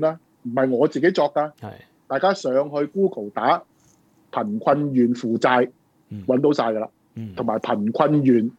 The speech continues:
Speaker 1: 景點，搵到晒㗎啦。仲有一個特大關公啊，唔知監製仲有冇啊？荊州。
Speaker 2: 啊，冇喎，應該係，冇啊，未搵到啊，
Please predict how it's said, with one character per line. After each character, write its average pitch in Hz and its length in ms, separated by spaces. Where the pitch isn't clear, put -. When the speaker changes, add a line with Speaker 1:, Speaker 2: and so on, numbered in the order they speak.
Speaker 1:
景 135 240
點， 127 260
搵 131 100
到 156 120
晒 147 120
㗎 120 140
啦。 117 120
仲 131 120
有 156 120
一 - 40
個 165 140
特 - 180
大 131 160
關 175 240
公 170 180
啊， 139 60
唔 110 100
知 175 100
監 165 200
製 131 140
仲 117 120
有 107 40
冇 104 100
啊？ - 40
荊 165 220
州。 151 320
Speaker 2:
啊， 120 160
冇 117 200
喎， 135 260
應 143 120
該 147 80
係， 123 300
冇 117 200
啊， 120 40
未 117 200
搵 117 180
到 123 120
啊， 117 160